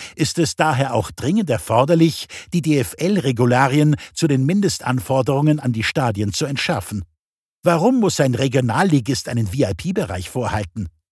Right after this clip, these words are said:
Sind in der dritten Liga wirklich zehntausend Plätze nötig? Und warum darf ein Stadion keine Stehplätze haben,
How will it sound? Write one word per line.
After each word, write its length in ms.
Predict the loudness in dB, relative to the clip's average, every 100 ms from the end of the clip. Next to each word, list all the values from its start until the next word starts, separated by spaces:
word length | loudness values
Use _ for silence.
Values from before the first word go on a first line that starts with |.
| _ _ _
Sind 280 | 2 2 4
in 160 | 2
der 140 | 2 2
dritten 340 | 0 -4 -2
Liga 360 | 0 2 2 2
wirklich 400 | 0 -2 -4 -4
zehntausend 680 | -6 -4 -4 -4 -4 -4 -6
Plätze 380 | -8 -6 -2 -2
nötig? 480 | -2 -4 -12 -14 -20 _ _ _
Und 140 | -4 0
warum 320 | 2 2 4
darf 220 | 2 2
ein 100 | 0
Stadion 460 | -2 -2 0 0 0
keine 240 | 0 -2
Stehplätze 640 | -4 -6 -4 -6 -4 -2
haben, 340 | 0 0 -2